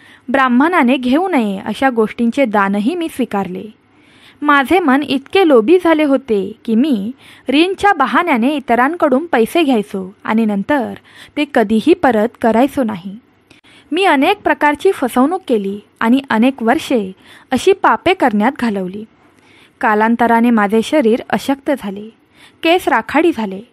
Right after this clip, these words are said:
डोळे अंधुक झाले आणि दात पडले,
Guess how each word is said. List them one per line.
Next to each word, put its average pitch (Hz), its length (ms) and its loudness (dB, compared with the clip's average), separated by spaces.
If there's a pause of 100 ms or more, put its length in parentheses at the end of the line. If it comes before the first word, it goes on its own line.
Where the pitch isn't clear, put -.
(320)
डोळे 214 240 2
अंधुक 214 380 0 (100)
झाले 190 280 -6 (340)
आणि 233 240 2
दात 226 260 0 (120)
पडले, 196 300 -8